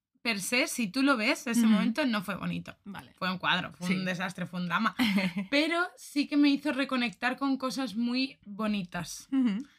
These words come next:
Speaker 1: ¿Vale? Que fue una conversación de la cual ya hablé aquí, que
Speaker 2: Sí.
Speaker 1: fue el motivo por el cual empezamos a dar las gracias aquí.
Speaker 2: Efectivamente.
Speaker 1: ¿Vale? Y a esas dos personas que están involucradas en la,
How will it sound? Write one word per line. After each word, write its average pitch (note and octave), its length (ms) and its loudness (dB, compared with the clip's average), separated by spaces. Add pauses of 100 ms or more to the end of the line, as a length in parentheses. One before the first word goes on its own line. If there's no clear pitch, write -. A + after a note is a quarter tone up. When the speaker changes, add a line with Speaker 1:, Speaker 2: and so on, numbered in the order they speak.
(140)
Speaker 1:
¿Vale? A#3 300 2
Que C4 140 0
fue C4 280 2
una B3 200 0
conversación B3 500 -4
de A#3 60 -4
la G3+ 120 -2
cual G#3+ 180 0
ya G#3+ 140 2
hablé G#3+ 160 0
aquí, A3+ 400 -4
que A#3+ 120 -4
Speaker 2:
Sí. F3 120 -8
Speaker 1:
fue A#3 280 6
el A#3+ 80 0
motivo A3+ 400 0
por B3 100 -2
el G#3+ 120 -2
cual G#3+ 160 0
empezamos G#3+ 420 -4
a G3+ 60 -6
dar G3+ 120 -2
las G3+ 160 -4
gracias F#3 320 -12
aquí. F3+ 320 -16 (120)
Speaker 2:
Efectivamente. F#3 600 0
Speaker 1:
¿Vale? A#3 360 2 (280)
Y C4+ 340 6
a A#3 460 8
esas A3+ 260 -2
dos A#3+ 140 0
personas C4 440 2
que A3 80 -6
están G3+ 240 -4
involucradas A#3 720 2
en A3+ 160 0
la, G#3 640 4